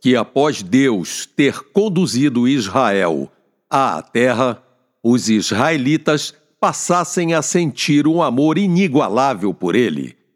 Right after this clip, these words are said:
e que a lealdade que crê por parte deles chegasse ao ponto máximo.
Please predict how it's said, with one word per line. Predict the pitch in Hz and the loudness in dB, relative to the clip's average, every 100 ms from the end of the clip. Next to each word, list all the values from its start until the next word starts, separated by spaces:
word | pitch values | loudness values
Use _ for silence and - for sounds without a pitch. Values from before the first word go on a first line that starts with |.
| _ | _
e | 92 | -8
que | 87 - 101 113 117 _ _ _ - | -8 -2 0 0 -2 _ _ _ -4
a | 139 107 73 - | -2 -2 -6 -8
lealdade | 104 120 160 175 123 98 120 117 90 98 | -2 0 2 0 -2 0 0 0 -2 -6
que | - 123 | -2 -4
crê | - - 156 143 - _ _ _ _ | -4 0 0 0 -6 _ _ _ _
por | - 113 - | -2 -2 -2
parte | - 160 - - | -2 -2 -2 -6
deles | 92 120 113 131 127 - - _ - | -4 0 2 0 -2 -6 -14 _ -8
chegasse | - 220 107 123 131 190 | -2 0 0 -2 0 0
ao | 143 | -2
ponto | - 85 - | -2 -6 -2
máximo. | 101 131 95 - 71 60 | 0 0 -2 -6 -10 -12